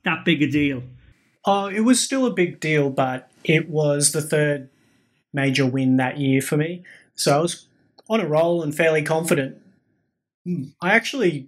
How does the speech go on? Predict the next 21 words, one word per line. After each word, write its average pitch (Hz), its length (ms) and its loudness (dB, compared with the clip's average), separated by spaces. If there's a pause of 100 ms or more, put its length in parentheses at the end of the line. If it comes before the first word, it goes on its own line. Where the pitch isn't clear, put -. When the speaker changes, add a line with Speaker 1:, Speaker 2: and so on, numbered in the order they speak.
Speaker 2:
did 175 140 6
a 147 80 -2
DARA 151 480 0
and 131 120 -2
satellited 139 540 0
into 139 300 0
A 151 120 -6
N 143 200 2
Z 143 240 2
P 135 220 0
T 131 500 -2
Adelaide, 165 560 0 (280)
and 147 380 0
January 160 420 0
two 156 140 -6
thousand 151 320 0
eleven, 156 460 -2
that 175 160 0
was 165 180 0
my 151 140 0
first 143 500 -2